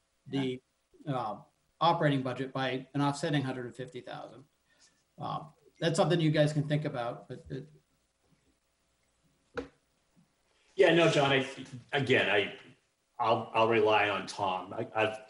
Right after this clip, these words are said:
Speaker 3: I've got, I'm not sure I process it correctly either. So let's,
Speaker 2: Yeah.
Speaker 3: you know, I, I think Tom's sheets will be very helpful to,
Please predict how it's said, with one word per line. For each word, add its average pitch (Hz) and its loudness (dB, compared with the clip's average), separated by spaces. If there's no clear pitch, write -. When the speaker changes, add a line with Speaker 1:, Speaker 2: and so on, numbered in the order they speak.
Speaker 3:
I've 117 0
got, 110 2
I'm 127 4
not 123 4
sure 120 4
I 107 4
process 107 0
it 107 -6
correctly 101 -2
either. 92 -10
So 95 -4
let's, - -2
Speaker 2:
Yeah. 151 -2
Speaker 3:
you 98 -14
know, 90 -4
I, 131 -2
I 110 2
think 107 -4
Tom's 110 0
sheets 107 -4
will 101 -6
be 95 -4
very 98 -2
helpful 95 -8
to, 95 -10